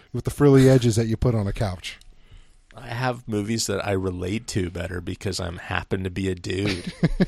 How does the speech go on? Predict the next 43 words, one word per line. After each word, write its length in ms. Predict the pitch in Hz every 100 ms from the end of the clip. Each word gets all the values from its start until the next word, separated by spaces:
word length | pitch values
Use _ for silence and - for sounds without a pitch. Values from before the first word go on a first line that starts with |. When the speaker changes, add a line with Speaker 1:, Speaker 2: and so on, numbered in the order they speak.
| -
Speaker 1:
<laughs> 100 | 196 - - - _ _ _ _ _ _ _ -
Speaker 2:
I 100 | 101
guess. 540 | - 87 87 107 117
Speaker 1:
I 40 |
think, 280 | 156 240 214
I 100 | 147
think 160 | 147 170
it 80 | 175
Speaker 2:
I, 40 |
Speaker 1:
points 200 | 190 180
Speaker 2:
I, 20 | -
Speaker 1:
to 120 | 185
our, 180 | 170 165
the 220 | 139 147
differences 460 | 143 160 156 151 143
in 220 | 139 135
our, 360 | 131 127 131 - _ _ -
hey, 80 | 285
look, 200 | 240 - -
Speaker 2:
Well, 200 | 196 -
the, 200 | 160 196
Speaker 1:
this 180 | 226 269
is 0 |
one 120 | 254
of 60 |
Speaker 2:
the, 60 | 254
Speaker 1:
those 60 | 240
Speaker 2:
the 40 |
po- 40 | 185
Speaker 1:
movies 220 | 185 220
that 160 | 233 143
brings 400 | 135 139 165 165
out 380 | 143 151 170 - _
the 140 | 135 143
disparity 600 | 127 147 - 180 247 123
between 300 | 95 - 123
the 80 | 135
two 160 | 175
of 80 | 208
us, 160 | 95 -
which 140 | 131
is 100 | 160
fine. 380 | - 190 147